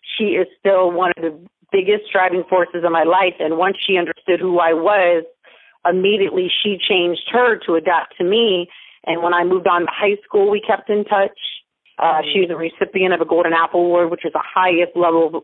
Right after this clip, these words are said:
Speaker 1: education as administrator. She had me as her date, and I think that was four years ago at a sit-down dinner
Speaker 2: Wow.
Speaker 1: live on T V, Channel seven, for her full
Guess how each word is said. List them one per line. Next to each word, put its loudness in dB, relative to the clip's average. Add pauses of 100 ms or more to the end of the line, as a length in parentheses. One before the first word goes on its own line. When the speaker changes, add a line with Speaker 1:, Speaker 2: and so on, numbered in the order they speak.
Speaker 1:
education -4
as -2
administrator. 0 (480)
She -2 (400)
had 0
me 2
as -6
her 0
date, -2
and -2
I -4
think -6
that 2
was -4 (360)
four 4
years 2
ago 2
at 2
a 0 (100)
sit-down -2
dinner 2
Speaker 2:
Wow. 0
Speaker 1:
live 2
on -2
T -6
V, -6 (100)
Channel 0
seven, 0 (340)
for 2
her 2 (400)
full 2